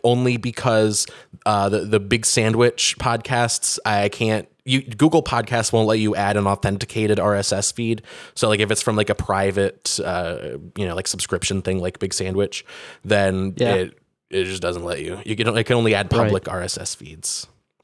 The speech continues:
Speaker 2: Yeah.
Speaker 1: And I was hoping that maybe someday they might address that. But now I know there's no fucking chance 'cause they're, they're
Speaker 2: Yeah.
Speaker 1: shutting down the app, uh, early
Speaker 2: Yeah.
Speaker 1: next year.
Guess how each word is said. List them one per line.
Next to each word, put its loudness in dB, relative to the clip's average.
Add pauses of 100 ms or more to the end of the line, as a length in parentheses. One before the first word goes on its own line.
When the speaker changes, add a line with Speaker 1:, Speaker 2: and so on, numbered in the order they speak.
Speaker 2:
Yeah. 2 (240)
Speaker 1:
And 2
I 6
was 4
hoping 2 (400)
that 0
maybe 0
someday 0
they -2
might -4
address -2
that. -10 (280)
But -6
now 2
I 4
know 4
there's 0
no 4 (220)
fucking -4
chance -4 (240)
'cause 0
they're, 4
they're 0
Speaker 2:
Yeah. 4
Speaker 1:
shutting 4
down 2
the 2
app, -2 (360)
uh, -4 (120)
early 6
Speaker 2:
Yeah. 4
Speaker 1:
next 0
year. 0